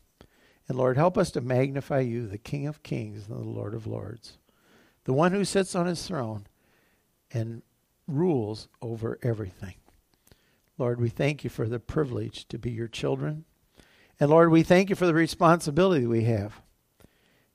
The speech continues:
And Lord, we pray that that wouldn't seem like a burden, but Lord, it would seem like an, a natural, easy thing for us to allow you to work through us. So Lord, we just pray that you help us to be faithful to you.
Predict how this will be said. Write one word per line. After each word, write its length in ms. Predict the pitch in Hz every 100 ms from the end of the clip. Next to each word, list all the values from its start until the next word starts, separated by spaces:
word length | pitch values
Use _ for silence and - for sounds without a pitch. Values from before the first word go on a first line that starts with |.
| -
And 120 | 165
Lord, 200 | 156 156
we 120 | 151
pray 260 | 147 175 170
that 160 | 143 110
that 200 | 131 -
wouldn't 320 | 135 135 120
seem 260 | - 160 131
like 160 | 113
a 60 | 107
burden, 400 | 98 160 135 110
but 140 | -
Lord, 260 | - 123 120
it 120 | 139
would 120 | 120
seem 260 | - 131 127
like 220 | 117 -
an, 140 | 110 - - - _ _ -
a 60 | 117
natural, 580 | 110 143 170 - 160 156
easy 360 | 151 147 143
thing 320 | 131 - 107 95
for 320 | - - -
us 200 | 117 113
to 100 | -
allow 200 | 110 110
you 200 | 110 123
to 80 | 117
work 280 | 107 110 -
through 240 | - - -
us. 220 | - - _ _ _ _ _ _ _ _
So 140 | - 160
Lord, 220 | 165 160
we 80 | 160
just 180 | 156 -
pray 300 | 151 127 113
that 120 | -
you 180 | 117 110
help 280 | 131 123
us 160 | 123 -
to 80 | -
be 200 | 117 107
faithful 500 | - - 131 - 135
to 80 | 127
you. 260 | 127 135